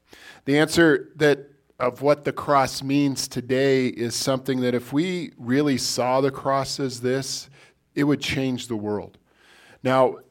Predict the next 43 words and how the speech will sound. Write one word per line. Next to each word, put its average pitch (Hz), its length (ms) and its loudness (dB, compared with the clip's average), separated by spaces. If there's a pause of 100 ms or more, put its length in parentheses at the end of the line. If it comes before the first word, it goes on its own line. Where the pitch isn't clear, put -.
(160)
Jesus 156 580 4
dying 147 440 4
on 139 140 4
the 135 80 0
cross, 123 600 2 (220)
forgiving 139 460 2
our 139 100 4
sins, 127 640 -2 (220)
yes, 117 280 0
that 135 220 -2
changed 131 480 -4
the 123 100 0
world. 107 240 -4
That 110 160 -6
changed 131 420 -4
the 131 80 0
world 120 280 0
forever. 104 400 -2
Him 113 200 -8
rise, 123 400 -2
rising 131 440 0
from 127 240 -2
the 120 80 0
dead, 117 340 -4 (320)
that, 123 380 -2 (240)
that 135 360 -4
did 143 220 0
change 131 400 -4
the 123 80 -2
world. 110 380 -2
But 113 160 -2 (240)
today 139 240 0
what 165 160 2
we're 147 60 0
gonna 143 120 2
look 139 180 -2
at 135 120 -4
the 123 100 -6
cross 123 480 0
really 147 360 2 (440)
would 123 200 -4
have 135 260 -6
a, 110 80 -4